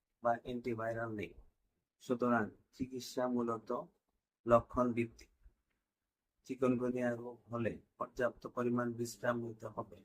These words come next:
প্রচুর পরিমাণে তরল খাবার খেতে হবে, জ্বরের জন্য প্যা-, প্যারাসিটামল ব্যবহার করতে হবে। ব্যথার জন্য জ্বরের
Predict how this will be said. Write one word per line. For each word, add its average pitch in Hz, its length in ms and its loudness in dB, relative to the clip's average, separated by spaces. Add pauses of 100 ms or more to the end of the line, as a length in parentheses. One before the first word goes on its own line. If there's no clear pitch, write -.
(960)
প্রচুর 131 320 2
পরিমাণে 123 460 2
তরল 120 300 -2
খাবার 120 360 0
খেতে 120 280 -10
হবে, 110 320 -6 (640)
জ্বরের 120 340 2
জন্য 120 240 2 (140)
প্যা-, 120 360 -4
প্যারাসিটামল 120 720 -2
ব্যবহার 117 460 -4
করতে - 300 -12
হবে। 110 300 -6 (960)
ব্যথার 123 420 4
জন্য 120 300 0 (560)
জ্বরের 120 280 0